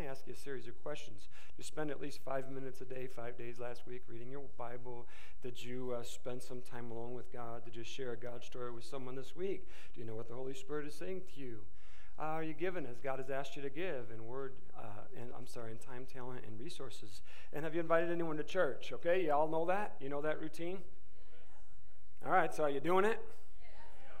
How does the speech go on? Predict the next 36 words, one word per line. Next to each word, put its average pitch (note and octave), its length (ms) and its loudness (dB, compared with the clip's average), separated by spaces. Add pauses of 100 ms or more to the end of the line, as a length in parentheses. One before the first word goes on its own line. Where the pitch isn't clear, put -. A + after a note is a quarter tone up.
(360)
Do C#3 60 0
you C#3 60 0
know D#3 120 2
who F3 100 2
we E3+ 140 2
are? F3+ 320 2 (920)
Do C3+ 60 0
you C3+ 60 0
know D3+ 120 2
what D3+ 140 2
you're D3+ 80 0
called E3+ 280 4
to F3 60 0
do? G3+ 280 4 (1300)
All C3 80 -2
right. E3+ 260 0 (800)
Just - 160 0
wanna C#3 200 0
know D#3 160 0
if D3+ 120 0
we're D3+ 140 0
all D#3 120 0
on D3+ 60 0
the D3 60 0
same D#3 220 0
page E3 320 0
or A2+ 80 0
not. A2+ 240 0 (1400)
My G#2+ 80 0
tech D3 300 0
team's A2 340 0
not G#2+ 300 -2
because A#2 260 -2
my A2 160 -2
screen C3 460 0
up G2+ 80 0